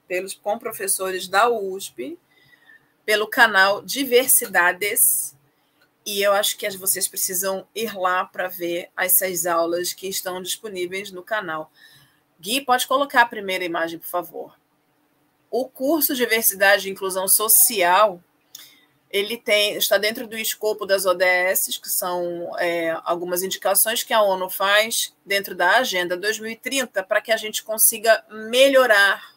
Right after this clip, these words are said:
o mundo. Dentro dessas, dessas, ahn, dessas indicações, nós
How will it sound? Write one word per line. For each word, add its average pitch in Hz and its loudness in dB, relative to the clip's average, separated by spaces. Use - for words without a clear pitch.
o 214 -12
mundo. 165 -10
Dentro 294 6
dessas, 220 4
dessas, 175 0
ahn, 165 2
dessas 180 0
indicações, 214 -2
nós 233 2